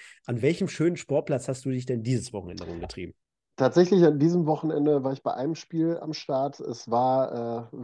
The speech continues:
Speaker 2: wie es sich so gehört bei den Heimspielen des Wuppertaler S V, der W S V gegen die U einundzwanzig vom ersten F C Köln. Und, ja,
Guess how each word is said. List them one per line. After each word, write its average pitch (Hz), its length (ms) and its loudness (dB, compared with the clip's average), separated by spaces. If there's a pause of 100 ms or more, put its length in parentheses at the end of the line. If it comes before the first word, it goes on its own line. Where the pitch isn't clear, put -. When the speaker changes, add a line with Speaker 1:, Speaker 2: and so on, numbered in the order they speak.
Speaker 2:
wie 127 80 2
es 160 100 0
sich 156 160 2
so 147 140 0
gehört 131 340 2
bei 135 100 0
den 127 200 -2
Heimspielen 131 800 0
des 117 160 -6
Wuppertaler 123 580 -2
S 117 140 -6
V, 117 160 -4
der 110 160 2
W 127 80 4
S 139 140 2
V 202 240 2
gegen 160 260 -2
die 147 100 -6
U 147 140 2
einundzwanzig 151 580 -6
vom 139 160 -6
ersten 127 300 -4
F 127 120 -8
C - 120 -14
Köln. 165 340 -2 (540)
Und, 123 560 2 (460)
ja, 120 340 4